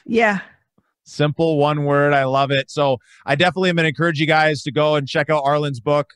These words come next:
Speaker 2: It's About Damn Time. Make sure you go check it out. It is coming, uh, to a bookstore near you.
Speaker 1: That's right.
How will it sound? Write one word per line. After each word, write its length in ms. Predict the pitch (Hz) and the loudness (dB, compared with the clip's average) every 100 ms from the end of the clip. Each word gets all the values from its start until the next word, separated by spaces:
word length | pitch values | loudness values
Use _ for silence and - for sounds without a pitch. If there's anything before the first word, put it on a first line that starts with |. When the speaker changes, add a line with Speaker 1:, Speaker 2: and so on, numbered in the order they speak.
| _ | _
Speaker 2:
It's 180 | - 143 | -8 -4
About 360 | 147 147 175 160 | -2 0 0 0
Damn 280 | 156 156 147 | -2 -2 -2
Time. 520 | 147 143 143 139 151 _ _ | -2 0 0 -2 -8 _ _
Make 180 | 135 156 | -6 -6
sure 160 | - | -2
you 140 | 156 143 | 0 0
go 180 | 143 135 | 0 -2
check 240 | - 135 | -2 -2
it 80 | 135 | 0
out. 300 | 131 131 - _ _ | 0 0 -4 _ _
It 120 | 131 | -4
is 180 | 135 127 | -4 -4
coming, 720 | - - 139 139 131 131 131 135 - | -8 -6 -4 -2 -2 -2 -6 -10 -8
uh, 420 | 117 120 120 123 107 | -4 -2 0 -2 -4
to 80 | 139 | -6
a 40 | |
bookstore 360 | 127 143 147 147 | -4 -4 -2 0
near 140 | 160 | 2
you. 240 | 170 233 - _ _ _ _ _ _ _ - | 2 0 -2 _ _ _ _ _ _ _ -16
Speaker 1:
That's 180 | 180 - | -12 -4
right. 420 | 196 208 185 | 0 2 0